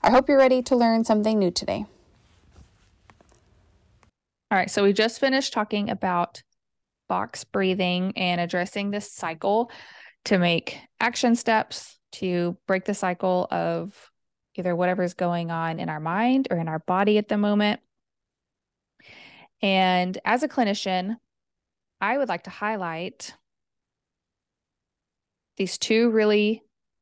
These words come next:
big things that I don't think people talk about enough in a positive way. Not that there's, like, a positive way to really say this,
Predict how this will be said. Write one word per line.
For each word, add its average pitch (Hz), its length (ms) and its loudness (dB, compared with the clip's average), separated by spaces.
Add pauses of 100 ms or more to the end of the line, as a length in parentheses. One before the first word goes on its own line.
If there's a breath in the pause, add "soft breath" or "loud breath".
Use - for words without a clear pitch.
(640)
big 170 320 -2 (140)
things 170 400 -2
that 185 100 -2
I 180 80 0
don't 190 180 -2
think 185 160 -6
people 196 220 -4
talk 175 220 -6
about 175 240 -4
enough 170 400 -2
in 180 160 -4
a 170 60 -2
positive 254 520 0
way. 311 300 0 (520 loud breath)
Not 233 120 0
that 262 100 -2
there's, 233 160 0
like, 208 140 -4
a 175 60 -6
positive 180 440 -4
way 175 220 -2
to 175 60 -4
really 170 220 -4
say 170 220 -6
this, 220 380 -2